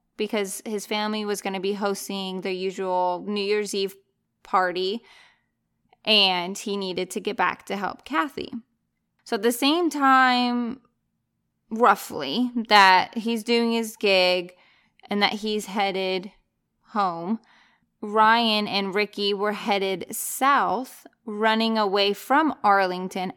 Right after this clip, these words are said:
as you can imagine, after they committed the crime on Ryan. So they obviously needed to get a new vehicle at this point. So they w-, went and met up with their friend Ashley Baskerville,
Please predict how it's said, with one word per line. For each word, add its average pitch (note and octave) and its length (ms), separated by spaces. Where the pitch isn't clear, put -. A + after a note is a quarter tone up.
as A3 260
you G3+ 100
can F#3 180
imagine, F#3 600
after F#3+ 520
they F#3+ 140
committed F#3 560
the F#3 100
crime F3+ 360
on F3 180
Ryan. G#3+ 520
So B3 160
they A#3+ 120
obviously C#4+ 420
needed A#3 340
to A#3+ 100
get G#3 200
a G#3+ 80
new G#3 200
vehicle F#3+ 400
at - 180
this F#3 180
point. - 400
So G#3 220
they A3+ 420
w-, A3 420
went A#3 360
and G3 600
met G#3+ 180
up G#3+ 200
with G3+ 160
their G3 140
friend G3 300
Ashley G#3+ 800
Baskerville, G3+ 960